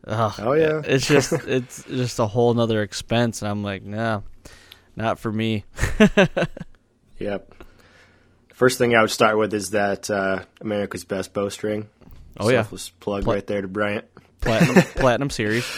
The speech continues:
Speaker 1: get 'em.
Speaker 2: Platinum Series, yep.
Speaker 1: Yeah, go get your Platinum Series. We actually, on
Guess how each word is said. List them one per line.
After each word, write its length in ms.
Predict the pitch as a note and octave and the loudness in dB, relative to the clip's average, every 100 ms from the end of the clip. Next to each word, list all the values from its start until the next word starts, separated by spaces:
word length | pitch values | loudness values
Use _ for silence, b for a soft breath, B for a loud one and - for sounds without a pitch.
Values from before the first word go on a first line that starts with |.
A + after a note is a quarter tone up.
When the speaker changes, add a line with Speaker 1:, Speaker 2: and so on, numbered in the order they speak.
| - A2 | -10 -6
Speaker 1:
get 140 | G#2 | -4
'em. 140 | G#2+ - B B B _ _ - - | -4 -8 B B B _ _ -20 0
Speaker 2:
Platinum 320 | B2 A#2+ B2 | 4 4 2
Series, 380 | - A2 A2+ A2 | 2 4 4 0
yep. 160 | G#2 - - | -6 -10 -2
Speaker 1:
Yeah, 260 | A#2+ A#2+ G#2+ | 4 4 2
go 140 | - A#2+ | -2 0
get 160 | A#2 | 0
your 80 | B2 | -2
Platinum 400 | - A#2 G2+ A2+ | 0 2 2 -2
Series. 420 | - A2+ A2 G#2+ A2+ | -4 -2 0 -2 2
We 120 | A2+ | 4
actually, 520 | A2+ - B2 A2+ A2 - | 4 2 0 2 0 2
on 380 | A2 A2+ A2+ | 4 4 2